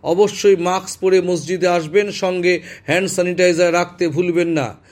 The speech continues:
ধর্মতলার টিপু সুলতান মসজিদের তরফে হাফিজ হারুন রশিদ বলেন, "ঈদুজ্জোহার নামাজে একসঙ্গে পঁচিশ জনের বেশি ঢুকতে দেওয়া হবে না।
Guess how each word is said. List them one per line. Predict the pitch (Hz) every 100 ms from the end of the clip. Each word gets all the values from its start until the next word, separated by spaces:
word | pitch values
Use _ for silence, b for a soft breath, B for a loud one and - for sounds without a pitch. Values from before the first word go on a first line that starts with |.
| B B 127
ধর্মতলার | 156 190 202 202 202 202 185 B B -
টিপু | 208 226 226
সুলতান | - 208 208 190
মসজিদের | 190 190 156 180 185
তরফে | 190 180 175 170 185 185 B -
হাফিজ | 165 175 208 185
হারুন | 185 190 170
রশিদ | 180 180 185 151
বলেন, | 175 185 202 196 B B
"ঈদুজ্জোহার | 160 180 208 156 185 190
নামাজে | 185 185 185 170 190
একসঙ্গে | 180 180 - 190 185 180 180 B B -
পঁচিশ | 196 202 220 170
জনের | 196 190
বেশি | 170 175 - 185
ঢুকতে | 147 175 180 185
দেওয়া | 175 175 165
হবে | 170 175
না। | 156 117